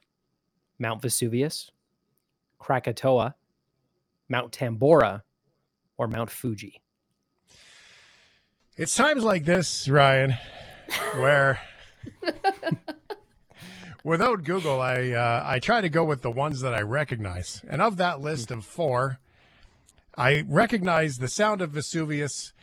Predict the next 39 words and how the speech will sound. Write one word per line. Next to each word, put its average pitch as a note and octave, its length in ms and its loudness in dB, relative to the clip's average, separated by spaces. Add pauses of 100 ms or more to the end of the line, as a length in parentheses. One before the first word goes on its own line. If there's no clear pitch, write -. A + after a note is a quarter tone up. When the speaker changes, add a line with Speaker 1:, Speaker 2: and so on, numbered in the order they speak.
(220)
Speaker 2:
but B2+ 140 0
if A#2 140 -2
you E3+ 140 4
had D3+ 80 6
asked C#3+ 260 4
me B2 100 2
to A2+ 80 -2
spell B2 400 0
it, A2+ 80 2
I G#2+ 80 2
would G2+ 200 -2
not G2+ 180 0
have F2+ 120 -6
known F2+ 200 -6
how. A2+ 300 0 (920)
Um, G#2+ 540 -4 (100)
Krakatoa, D3+ 880 0 (560)
uh, - 40 -4
I'm A2 280 -2
pretty D3+ 200 -2
sure C3+ 220 -4
that's B2 220 -4
an B2 80 -4
N B2 80 -4
H B2 160 -8
L A2+ 120 -4
hockey A#2+ 260 -4
team. A2+ 320 -4 (1300)
Uh, B2 400 -2 (200)
Speaker 1:
<laughs> - 200 -18
That's B2 300 -14
Speaker 2:
I B2+ 140 -2
did B2+ 160 2
not D3 140 4
Speaker 1:
cool. - 40 -2
Speaker 2:
play D3 140 4
the C3 100 2
tambora B2 640 2
in, G#2+ 140 0